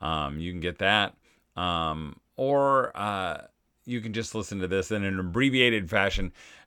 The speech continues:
And super abbreviated, since I already did it once and I don't wanna spend a lot of time doing it again. Uh, but let me just begin by saying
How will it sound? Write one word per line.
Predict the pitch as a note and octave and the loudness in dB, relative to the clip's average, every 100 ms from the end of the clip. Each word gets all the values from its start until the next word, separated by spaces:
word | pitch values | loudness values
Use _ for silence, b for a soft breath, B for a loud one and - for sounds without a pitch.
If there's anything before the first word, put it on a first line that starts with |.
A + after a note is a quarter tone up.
| - | -4
And | A#2 A2+ - - | -2 -2 -6 -10
super | - - A3+ E3+ | -4 2 6 6
abbreviated, | A#2+ A2+ A2 G#2 A2 A#2 | 6 6 6 4 2 2
since | A2 A2 | 2 4
I | |
already | A2+ G#2+ | 6 6
did | G#2 | 2
it | G2+ | 4
once | A#2 B2 A2 | 4 2 4
and | G#2+ | 4
I | |
don't | A2 A2+ | 4 4
wanna | G#2+ | 2
spend | - B2 B2+ | 2 2 8
a | |
lot | C#3 | 8
of | C#3 | 10
time | D3 C#3 | 8 8
doing | B2+ C#3+ B2+ | 4 2 4
it | A#2+ | 10
again. | G3 D4+ C4+ B B B B C#3+ | 12 12 8 B B B B 8
Uh, | C#3 C3 B2+ | 10 10 10
but | C#3 D3+ | 6 4
let | E3 G3 D#4 | 6 6 6
me | B3+ F3+ | 2 0
just | C#3 C#3+ E3 - - - B2+ | 0 4 4 4 -6 -12 -6
begin | B2+ A2+ C3+ C3 G#2 G2 | -4 2 4 6 4 2
by | G2+ G2 | 2 2
saying | - G2+ F2 | 0 -2 -2